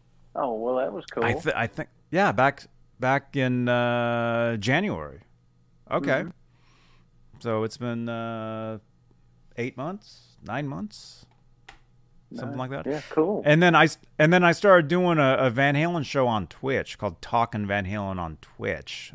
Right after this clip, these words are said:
Speaker 2: Um, I did that on Wednesdays, but then I ended up going out of town on Wednesdays. So I kinda, I haven't
Speaker 1: Oh.
Speaker 2: been doing those on Wednesdays 'cause I'm not here anymore. Although I will be here
Speaker 1: Mm-hmm.
Speaker 2: tomorrow.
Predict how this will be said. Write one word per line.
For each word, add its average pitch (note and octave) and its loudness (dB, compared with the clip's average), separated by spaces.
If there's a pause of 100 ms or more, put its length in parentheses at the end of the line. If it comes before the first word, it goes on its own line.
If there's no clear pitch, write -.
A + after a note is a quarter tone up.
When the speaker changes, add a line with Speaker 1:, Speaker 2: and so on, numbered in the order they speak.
Speaker 2:
Um, F2 -6
I F#2 -2
did G2+ -4
that G#2 -2
on F#2 -6
Wednesdays, A2+ -2 (600)
but C#3 2
then D#3 8
I C#3 6
ended C#3+ 4
up A#2 6
going C3+ 4
out A2+ 4
of G2+ -6
town D#3 2
on G2+ 0
Wednesdays. D#2+ -6 (200)
So - 0
I B2 8
kinda, A#2+ 4
I A2 2
haven't A#2+ 8
Speaker 1:
Oh. - 0
Speaker 2:
been G#2+ 2
doing C#3 8
those G#2+ 6
on G2+ 2
Wednesdays A#2+ 4
'cause - -2
I'm A#2+ 4
not G2 0
here D#3 2
anymore. E2 -4 (100)
Although D3 10
I A2 8
will B2+ 2
be C#3+ 0
here A2 -6
Speaker 1:
Mm-hmm. C3+ -2
Speaker 2:
tomorrow. - -6